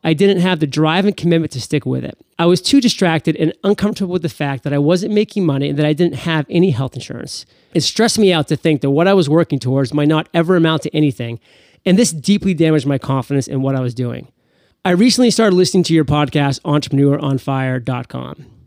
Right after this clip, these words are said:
I love how you take your listeners on a thirty-minute journey through the struggles, the aha moments, and the current successes of your Spotlight Entrepreneur. I love how it airs five days a week. It's pretty amazing considering how many podcasts are lucky to air once a week.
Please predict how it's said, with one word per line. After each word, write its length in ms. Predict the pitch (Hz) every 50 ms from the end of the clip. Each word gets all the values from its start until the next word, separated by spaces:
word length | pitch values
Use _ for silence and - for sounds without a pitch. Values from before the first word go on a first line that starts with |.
| _ _ _ _ _ _ _ _ _ _ _ -
I 100 | 175 175
love 260 | 190 220 254 285 240
how 100 | 214 240
you 140 | 233 214 214
take 240 | - 202 202 143 196
your 80 | 190
listeners 420 | 165 175 180 - - 175 170 165 -
on 100 | 165 151
a 60 | 151
thirty-minute 600 | 135 - - 175 180 185 190 185 180 170 165 160
journey 320 | 135 131 147 143 139 143 139
through 160 | - 170 151
the 80 | 143 143
struggles, 560 | - - - 165 160 165 165 175 175 165 135
the 180 | 139 147 151
aha 320 | 143 135 123 143 156 156 160
moments, 460 | 160 160 156 156 151 156 151 - -
and 100 | - 151
the 60 | 147 143
current 340 | - - 185 165 165 156
successes 720 | - - - - - - 156 147 - - 135 127 123 113 - - -
of 160 | 160 160 151
your 100 | 151 147
Spotlight 460 | 127 - - 147 147 - 143 139 131 127
Entrepreneur. 640 | 127 127 - - 131 123 127 123 127 135 131 127 - _ _ - - _ _ _ _ _ _ _ _ _ _ _ _ _ _ -
I 80 | 160 165
love 240 | 175 202 220 226
how 160 | 226 247 247 233
it 100 | - -
airs 300 | 190 180 175 170 - -
five 300 | - 165 160 170 180 165
days 240 | 185 180 175 147
a 40 | 160
week. 320 | 139 143 139 135 123 - -
It's 140 | - 147 -
pretty 380 | - - - - 311 339 294 254
amazing 460 | 202 190 180 175 170 139 135 139 127
considering 320 | 139 131 - 165 156 147
how 140 | 131 147 175
many 160 | 170 170 160
podcasts 560 | 147 - 151 151 151 135 - 143 139 127 - 139
are 40 |
lucky 220 | 143 147 - - 135
to 80 | 143
air 240 | - 143 139 139 131
once 340 | 127 127 123 151 165 160 -
a 60 | 135
week. 440 | 120 127 120 - - - - - _